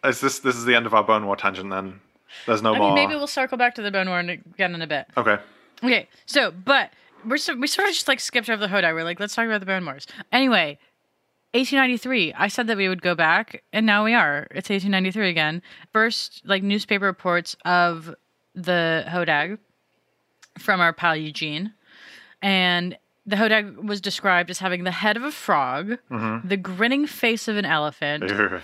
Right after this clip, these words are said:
Speaker 2: thick, short legs
Speaker 1: Mm.
Speaker 2: with huge claws, the
Speaker 1: Hmm.
Speaker 2: back of a dinosaur, and a
Speaker 1: Hmm.
Speaker 2: long tail with spears on the end.
Speaker 1: Hmm.
Speaker 2: My biggest question here is,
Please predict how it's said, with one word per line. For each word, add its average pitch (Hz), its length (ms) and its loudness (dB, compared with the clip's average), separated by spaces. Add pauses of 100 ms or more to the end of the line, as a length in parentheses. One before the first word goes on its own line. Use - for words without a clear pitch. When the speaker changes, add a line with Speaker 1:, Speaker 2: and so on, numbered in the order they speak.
Speaker 2:
thick, 269 240 -2
short 226 400 0
legs 175 640 -2
Speaker 1:
Mm. 190 320 -10
Speaker 2:
with 180 140 -6
huge 247 600 -2
claws, 160 720 -2
the 143 220 -4
Speaker 1:
Hmm. 104 100 -4
Speaker 2:
back 208 280 2
of 233 80 -4
a 233 80 -4
dinosaur, 165 600 -2
and 160 120 0
a 170 60 -2
Speaker 1:
Hmm. 170 100 -6
Speaker 2:
long 160 440 -2
tail 156 340 -2
with 151 120 -10
spears 175 360 -2
on 165 80 -4
the 156 100 -2
end. 104 260 -4
Speaker 1:
Hmm. 95 320 -8 (160)
Speaker 2:
My 196 160 0
biggest 220 380 -4
question 247 380 -2
here 156 440 -4 (280)
is, 185 180 -6